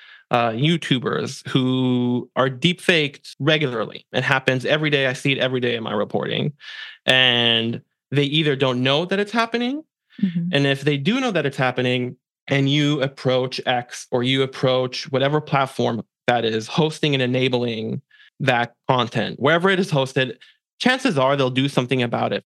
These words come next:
Speaker 1: But that puts those people in the impossible position of policing the entire internet to remove that content. And it's not possible.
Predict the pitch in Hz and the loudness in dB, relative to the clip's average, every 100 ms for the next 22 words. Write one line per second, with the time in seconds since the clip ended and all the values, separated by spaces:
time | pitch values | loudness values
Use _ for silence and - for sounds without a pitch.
0 | _ - 143 131 - - 175 196 _ - | _ 0 2 2 0 0 0 0 _ -2
1 | 196 185 185 - - - _ - 143 143 | 2 2 -2 -14 -16 -20 _ -2 0 0
2 | 151 143 143 131 131 123 135 131 131 127 | 0 0 2 2 0 0 0 0 0 0
3 | 135 151 _ _ _ 143 123 127 143 131 | -2 -4 _ _ _ -2 0 0 2 0
4 | 117 - 127 131 123 135 127 127 123 127 | -2 -4 -2 -2 -2 -2 0 -2 0 0
5 | 127 120 120 143 175 190 190 - - 127 | 0 0 0 2 2 0 -4 -12 -2 0
6 | 123 117 _ - 131 123 123 131 160 175 | 0 -2 _ -4 0 0 0 0 -2 0
7 | 190 190 214 147 139 135 - - 202 214 | -2 0 0 0 -2 -4 -16 -4 0 0
8 | 185 _ - 127 135 117 110 - 156 | -2 _ -2 0 0 -2 -6 -4 -4